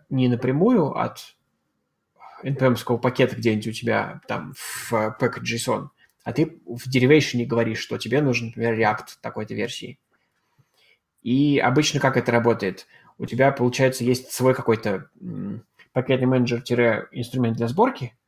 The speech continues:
но, а, Nix для него воспроизводит такое окружение, как будто бы все пакеты уже скачаны. И тебе остается только запустить сборку.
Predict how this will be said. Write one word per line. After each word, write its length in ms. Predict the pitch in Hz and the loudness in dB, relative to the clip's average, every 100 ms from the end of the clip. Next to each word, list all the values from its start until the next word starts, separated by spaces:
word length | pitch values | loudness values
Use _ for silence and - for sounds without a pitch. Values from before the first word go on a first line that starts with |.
| _ _ _ _ _ - | _ _ _ _ _ -4
но, 540 | 123 147 143 117 - _ _ _ _ - | 0 2 4 2 -4 _ _ _ _ -8
а, 300 | 131 131 104 143 | -2 -2 -2 0
Nix 420 | 185 185 - - _ _ _ - - | 2 2 -6 -10 _ _ _ -20 -8
для 220 | 139 143 | 0 2
него 220 | 151 139 | 4 4
воспроизводит 680 | 139 - 135 139 156 139 120 | 2 0 0 2 4 2 2
такое 280 | 131 - 123 | 0 4 2
окружение, 720 | - 127 160 285 202 - - - - | 2 0 2 2 2 -2 -8 -20 -12
как 180 | - 170 | -6 2
будто 240 | 202 151 | 2 4
бы 80 | 131 | 0
все 140 | - 147 | 2 2
пакеты 340 | - 151 127 | 4 2 0
уже 140 | 127 | -2
скачаны. 500 | 135 113 101 - - - _ _ _ _ _ _ _ _ _ _ | -2 -4 -4 -8 -16 -20 _ _ _ _ _ _ _ _ _ _
И 60 | 127 | -8
тебе 200 | 123 139 | 2 2
остается 400 | 135 120 127 - | 4 2 0 -2
только 480 | 117 117 98 - - _ _ | -6 -2 -4 -4 -12 _ _
запустить 800 | 123 120 120 113 113 113 - _ _ _ _ _ | -12 -10 -8 -6 -6 -8 -14 _ _ _ _ _
сборку. 480 | 110 110 101 - 131 | -14 -6 -6 -6 -20